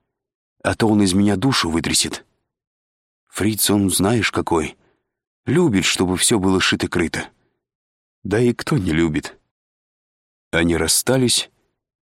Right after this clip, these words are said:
и Андрей попёр корзинку и кошёлку по чёрной лестнице. Корзина была такая тяжеленная,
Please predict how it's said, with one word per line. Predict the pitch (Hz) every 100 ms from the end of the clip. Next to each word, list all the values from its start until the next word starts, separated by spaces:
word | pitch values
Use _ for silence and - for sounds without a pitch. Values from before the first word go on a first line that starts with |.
| _
и | -
Андрей | 87 90 151
попёр | 151 117 - 127
корзинку | - 90 80 104 113 -
и | 80
кошёлку | - 80 - 127 -
по | 85 82
чёрной | - 104 87 80
лестнице. | 76 65 - 78 - - _ _ _ _ _ _ _ _ _ _ _ _ _ _ _
Корзина | - 90 92 151 117
была | 107 98
такая | 95 85 135 117
тяжеленная, | - 90 82 90 139 90 80 80